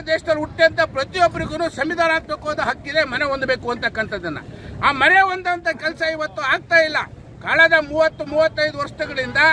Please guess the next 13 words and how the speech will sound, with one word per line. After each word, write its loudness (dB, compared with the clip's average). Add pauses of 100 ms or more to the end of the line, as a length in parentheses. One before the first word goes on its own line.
(360)
ಆಶ್ರಯ 2
ಯೋಜನೆ 0
ಅಡಿಯಲ್ಲಿ -2
ಹಿಂದೆ -4
ಒಂದ್ -4
ಸ್ವಲ್ಪ -8
ಕೊಟ್ರೆ -2
ಬಿಟ್ರೆ, 0 (260)
ಅದು -4
ಬಿಟ್ರೆ 0
ಕೊಳಚೆ 0
ಪ್ರದೇಶದಲ್ಲಿ -4
ಇರ್ತಕ್ಕಂಥವ್ರಿಗೆ -4